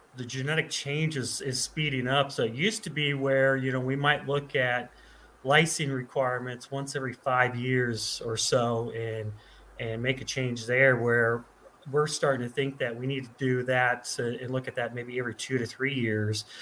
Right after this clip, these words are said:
uh, and make some updates to that. They might be minor updates as well, but, you know, we're, we're seeing a, a, a higher improvement in lean gain while still having, uh, high growth rates. So,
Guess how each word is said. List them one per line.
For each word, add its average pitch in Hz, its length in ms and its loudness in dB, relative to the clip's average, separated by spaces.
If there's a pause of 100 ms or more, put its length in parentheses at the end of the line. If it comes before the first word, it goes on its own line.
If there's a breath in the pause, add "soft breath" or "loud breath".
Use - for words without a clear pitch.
(300 loud breath)
uh, 107 340 2
and 120 120 2
make 123 200 0
some 110 480 2
updates 123 460 0
to - 60 -4
that. 139 220 4
They 214 120 12
might 160 240 10
be 135 100 0
minor 117 520 2
updates 110 400 -6
as 107 140 -6
well, 117 540 2
but, 107 320 0 (520 loud breath)
you 131 80 0
know, 123 160 2
we're, 139 280 6
we're 151 100 8
seeing 151 360 4
a, 123 460 0 (120)
a, 117 60 -6
a - 40 -8
higher 151 400 8
improvement 135 640 0
in 127 80 -6
lean 131 220 0
gain 131 320 0
while 113 120 0
still 135 440 2
having, 123 680 2 (540 soft breath)
uh, 104 160 -4
high 147 240 4
growth 147 380 4
rates. 104 340 -4
So, 120 680 4